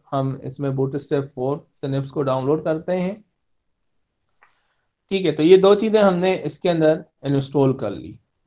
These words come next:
ठीक है। तो ये बिल्कुल ही छोटे से plugins होते हैं। इस तरीके से हर प्रोग्रामिंग का Synapse आपको Visual Studio code के अंदर मिल जाता है। अगर आप Angular J S के ऊपर काम करते हैं तो उसके synapse भी आपको मिल जाएंगे, इसी तरीके से Laravel के ऊपर काम कर रहे हैं उसके synapse मिल जाते हैं।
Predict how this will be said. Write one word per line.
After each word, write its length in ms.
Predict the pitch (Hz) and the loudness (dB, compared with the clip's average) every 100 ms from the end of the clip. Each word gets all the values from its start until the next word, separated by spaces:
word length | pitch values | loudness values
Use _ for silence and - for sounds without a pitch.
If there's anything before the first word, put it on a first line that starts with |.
| - | -4
ठीक 180 | 180 | -4
है। 80 | 151 | -4
तो 160 | 131 160 | -6 -2
ये 160 | 190 | 0
बिल्कुल 640 | 185 - 135 139 151 190 185 | 0 -2 0 2 2 2 2
ही 320 | 170 165 170 _ - | 2 -4 -6 _ -2
छोटे 260 | 147 156 | -2 -2
से 140 | 165 165 | -4 -4
plugins 480 | 147 135 143 160 156 | 0 0 0 -2 -2
होते 260 | 135 - | -4 -4
हैं। 60 | 147 | -6
इस 140 | 165 | 0
तरीके 320 | 202 208 208 | 2 4 4
से 80 | 202 | 4
हर 240 | 208 175 190 | 6 8 6
प्रोग्रामिंग 760 | - 165 151 151 151 160 196 | 4 0 2 4 4 2 0
का 140 | 196 180 | 0 0
Synapse 440 | 170 156 175 - | 0 -4 -4 0
आपको 560 | 156 147 165 160 165 - _ _ 160 | 0 0 2 0 0 -8 _ _ 4
Visual 360 | 160 190 190 | 6 6 4
Studio 320 | 170 170 170 | 0 0 0
code 320 | 165 156 143 151 | 2 2 0 0
के 80 | |
अंदर 180 | 147 147 | -2 0
मिल 220 | 147 139 | 2 0
जाता 380 | 117 82 - 101 | 0 -4 -8 -12
है। 120 | 104 - _ _ _ _ _ _ _ _ | -14 -18 _ _ _ _ _ _ _ _
अगर 260 | - 135 147 | -2 2 4
आप 140 | 151 | 4
Angular 400 | 139 135 147 156 | 0 -2 2 2
J 140 | 156 156 | 2 2
S 140 | 156 | 0
के 80 | 165 | -2
ऊपर 220 | 160 165 | -2 -2
काम 260 | 151 151 151 | 0 0 0
करते 320 | 143 135 156 | -4 -4 -4
हैं 360 | 147 143 143 | -4 -6 -8
तो 140 | 139 135 | -6 -4
उसके 260 | 127 - | -4 -6
synapse 340 | 147 139 143 143 | -6 -4 -4 -4
भी 120 | 143 | -2
आपको 300 | 131 127 143 | -2 -2 -4
मिल 200 | 135 131 | -4 -4
जाएंगे, 380 | 131 127 127 131 | -4 -6 -4 -6
इसी 380 | - - 131 156 | -6 -10 -8 -4
तरीके 320 | 147 147 147 | -4 -4 -6
से 140 | 156 | -4
Laravel 480 | 143 127 139 147 147 | -2 0 0 -2 -4
के 60 | 151 | -6
ऊपर 220 | 147 156 | -6 -4
काम 300 | 147 143 147 | -2 -2 -2
कर 160 | 143 | -4
रहे 140 | 139 139 | -2 -2
हैं 60 | |
उसके 300 | 135 131 170 | -4 -6 -6
synapse 320 | 156 156 156 - | -4 -2 -4 -4
मिल 180 | 147 139 | -2 0
जाते 300 | 139 127 143 | 0 0 -2
हैं। 340 | 143 131 139 | -6 -6 -8